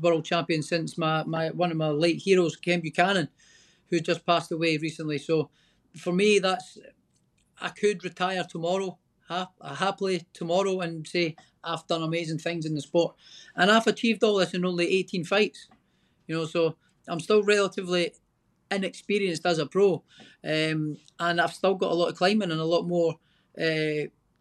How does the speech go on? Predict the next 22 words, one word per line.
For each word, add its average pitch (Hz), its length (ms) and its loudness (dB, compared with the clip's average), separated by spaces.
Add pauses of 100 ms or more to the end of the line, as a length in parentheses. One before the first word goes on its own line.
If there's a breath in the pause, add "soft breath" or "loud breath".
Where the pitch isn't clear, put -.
(160)
achievements 175 560 -2
to, 156 460 0
to 156 120 -2
reach. - 420 0 (220 soft breath)
I'm 151 220 0
still 170 240 0
got 165 180 0
that 160 240 0
huge 160 300 -2
ambition 160 460 0
that 151 100 0
I 147 60 -2
wanna 151 220 -2
do, 160 220 0
become 151 320 -2
a - 40 -2
two-weight 165 380 0
world 151 220 -2
champion. 160 460 -6 (520 soft breath)
Who 240 140 8
knows, 247 260 6
down, 226 240 2